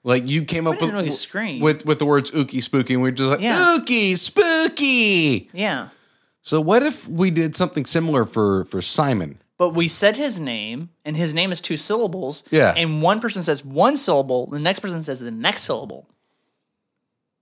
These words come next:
Speaker 1: Okay.
Speaker 2: So you wanna do the first syllable, or you want me to do the first syllable?
Speaker 1: I'll do the first syllable because
Speaker 2: Okay.
Speaker 1: I'm really curious how you're gonna do the second.
Speaker 2: Okay, yeah, I'm ready. Uh, you
Speaker 1: All right.
Speaker 2: count me down, and we'll do, we'll do, do a silent one. So three, two,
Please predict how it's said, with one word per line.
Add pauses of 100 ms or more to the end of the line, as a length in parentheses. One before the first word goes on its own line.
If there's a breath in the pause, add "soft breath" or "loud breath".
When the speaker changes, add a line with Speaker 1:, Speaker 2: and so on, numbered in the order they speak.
(760)
Speaker 1:
Okay. (800)
Speaker 2:
So
you
wanna
do
the
first
syllable,
or
you
want
me
to
do
the
first
syllable? (580)
Speaker 1:
I'll
do
the
first
syllable
because
Speaker 2:
Okay.
Speaker 1:
I'm
really
curious
how
you're
gonna
do
the
second. (380)
Speaker 2:
Okay,
yeah, (100)
I'm
ready. (200 loud breath)
Uh,
you
Speaker 1:
All
right.
Speaker 2:
count
me
down, (100)
and
we'll
do,
we'll
do, (340)
do
a
silent
one.
So
three,
two,